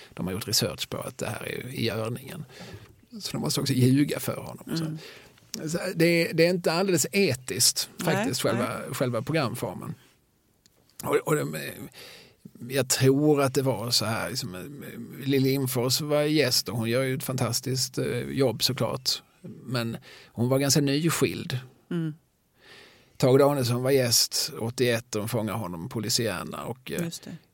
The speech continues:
Speaker 2: det.
Speaker 1: eh, han är inte så glad. Det ser man ganska tydligt på filmen. Jaha,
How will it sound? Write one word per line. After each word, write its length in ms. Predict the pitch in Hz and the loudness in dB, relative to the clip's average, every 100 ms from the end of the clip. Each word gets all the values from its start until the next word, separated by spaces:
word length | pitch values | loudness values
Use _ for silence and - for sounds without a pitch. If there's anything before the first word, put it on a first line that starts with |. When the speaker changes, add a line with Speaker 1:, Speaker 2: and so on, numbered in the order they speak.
| _ - | _ -18
Speaker 2:
det. 60 | |
Speaker 1:
eh, 60 | 120 101 - | -16 -16 -8
han 340 | - 120 104 | -6 -4 -4
är 60 | 113 | -6
inte 160 | 156 139 | -2 0
så 120 | 120 | 0
glad. 400 | 147 101 101 - - | 0 -2 -4 -8 -2
Det 100 | - | 2
ser 240 | 160 92 | 4 2
man 180 | 110 143 | 0 -2
ganska 200 | 147 120 | 0 2
tydligt 320 | 127 110 - | 2 2 -2
på 60 | 127 | -2
filmen. 640 | 127 85 71 104 - 160 | 0 -2 -6 -10 -10 -6
Jaha, 420 | 127 131 160 185 | 0 2 2 0